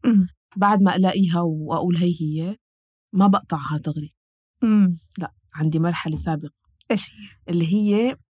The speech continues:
Speaker 2: تقشيطها بأص-، بأظافري، يعني إنه أنا بضلني أقشط وأسحب وهيك
Speaker 1: نتفي فيها،
Speaker 2: أنتفها
Speaker 1: يعني
Speaker 2: هي هي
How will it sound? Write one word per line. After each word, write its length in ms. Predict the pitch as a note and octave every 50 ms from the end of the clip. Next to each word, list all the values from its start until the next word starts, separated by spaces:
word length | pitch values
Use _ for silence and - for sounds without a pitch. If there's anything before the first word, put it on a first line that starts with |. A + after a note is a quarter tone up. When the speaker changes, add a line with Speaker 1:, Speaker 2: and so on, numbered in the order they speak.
| _ _ -
Speaker 2:
تقشيطها 720 | - F3+ - - - - C#4+ D4+ D4+ - F3 F#3 G#3+ D4 E4 _ -
بأص-، 320 | F3+ E3+ F#3+ G3 F#3 - - -
بأظافري، 600 | F3 F3+ F3 F#3 F3+ F#3+ F#3+ - - - - - _ _ -
يعني 220 | - D3+ D#3+ -
إنه 140 | E3 E3+ -
أنا 80 | F#3+ F#3
بضلني 540 | F3 F#3 G3 A3+ A#3 G#3 F#3+ F#3+ G#3 A#3+ _ _ _ _ _ _ -
أقشط 440 | D#3 - - G#3+ G3+ - - - F3 D#3 -
وأسحب 600 | E3+ - - G3 - - - - F3+ D#3+ D#3 E3+
وهيك 440 | E3 - - E3 E3 F#3 - - - E3+ D#3+ D#3 D#3 D#3 D#3 - _ _ _ _ - C#4+ D4+
Speaker 1:
نتفي 280 | C4 - - - B3+
فيها، 400 | A3 - - B3+ B3+ A#3 A#3+ A3+
Speaker 2:
أنتفها 460 | A#3+ C4+ C#4 G#3+ - - G3 C4+ C4+ C4
Speaker 1:
يعني 40 |
Speaker 2:
هي 200 | C4 D#4+ D4 C#4
هي 220 | C4+ B3+ D#4 E4